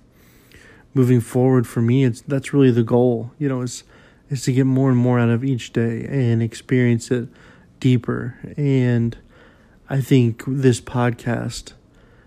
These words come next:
is helping me understand that, but it's also helping me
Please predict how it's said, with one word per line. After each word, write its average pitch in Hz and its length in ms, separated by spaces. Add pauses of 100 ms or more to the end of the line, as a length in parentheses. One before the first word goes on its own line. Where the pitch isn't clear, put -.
(160)
is 135 160
helping 131 400
me 117 320 (640)
understand 127 760
that, 131 360
but 135 160
it's 123 180
also 127 280
helping 120 520
me 117 340